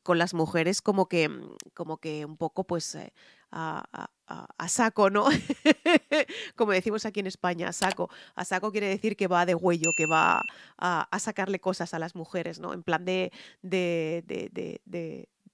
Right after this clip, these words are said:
de, de, de, de sacarla de sus casillas a la mujer, ¿no? <laughs> Pero bueno, pero yo sé que lo hace con buena onda, lo hace con buena onda y, y no, no hay maldad, no hay maldad ni, ah, no hay bronca.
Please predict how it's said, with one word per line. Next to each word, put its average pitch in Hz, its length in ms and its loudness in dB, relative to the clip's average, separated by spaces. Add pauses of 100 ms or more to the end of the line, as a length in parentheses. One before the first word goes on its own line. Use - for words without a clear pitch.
(100)
de, 165 400 -6
de, 165 160 -8
de, 156 140 -2
de 175 160 -8
sacarla 226 380 0
de 262 80 0
sus - 220 -2
casillas 196 600 -2
a 185 80 -2
la 180 100 0
mujer, 170 440 -4
¿no? - 180 -8 (260)
<laughs> 302 920 4
Pero 202 220 0
bueno, 170 240 0
pero 165 400 2 (280)
yo 180 100 -2
sé 208 100 -2
que 185 80 2
lo 185 80 6
hace 180 180 2
con 175 200 -6
buena 180 260 -4
onda, - 300 -6
lo - 100 -4
hace 196 140 -4
con 165 180 -4
buena 156 260 -2
onda 185 400 0
y, - 300 -6
y - 160 -8
no, 151 320 -4
no 180 140 -4
hay 185 80 0
maldad, 175 360 -6
no 160 80 -10
hay 170 80 -6
maldad 185 460 0
ni, 85 400 -12 (160)
ah, 156 240 -18
no - 100 -10
hay 139 60 -6
bronca. 160 380 -14